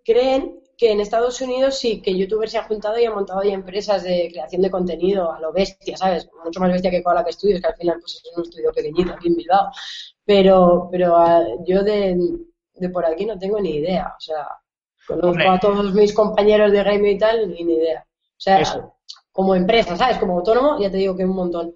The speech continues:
Speaker 1: Pero como empresa, en plan asociados, tres o cuatro o cinco, diez youtubers creando contenido en un estudio, no. Porque empresas hay, pero son, claro,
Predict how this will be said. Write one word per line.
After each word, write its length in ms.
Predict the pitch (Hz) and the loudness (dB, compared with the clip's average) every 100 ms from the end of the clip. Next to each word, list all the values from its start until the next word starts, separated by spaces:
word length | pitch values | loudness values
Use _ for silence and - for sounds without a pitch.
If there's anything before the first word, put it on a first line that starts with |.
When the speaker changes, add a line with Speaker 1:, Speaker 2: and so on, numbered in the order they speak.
| _ - | _ -10
Speaker 1:
Pero 140 | 170 | -6
como 140 | 175 | -4
empresa, 240 | 170 220 247 | -4 -4 -2
en 60 | |
plan 160 | 214 202 | 0 0
asociados, 680 | 185 185 185 208 208 208 208 _ | 0 -4 -2 2 4 4 0 _
tres 180 | - 196 | -10 -6
o 100 | 190 | -4
cuatro 280 | 196 208 196 | 0 -2 -2
o 60 | 190 | -6
cinco, 280 | 214 208 185 | -6 -4 -4
diez 400 | 196 208 208 - - | 2 2 2 -4 -10
youtubers 720 | 196 208 208 196 - - - | -6 -2 0 0 -4 -20 -10
creando 260 | 185 190 202 | -2 0 2
contenido 480 | 208 196 208 208 196 | 0 6 8 8 6
en 40 | |
un 100 | 208 | 2
estudio, 480 | 190 - 226 269 320 - _ - - | 0 0 0 2 0 -2 _ -20 -10
no. 300 | 170 170 170 - - | -4 -2 -4 -12 -8
Porque 180 | 196 185 | -4 -4
empresas 400 | 175 196 214 196 | -4 -2 0 2
hay, 180 | 202 156 | 2 0
pero 200 | 175 165 | -4 -4
son, 220 | - 185 185 | -2 0 2
claro, 260 | 175 - | 0 -2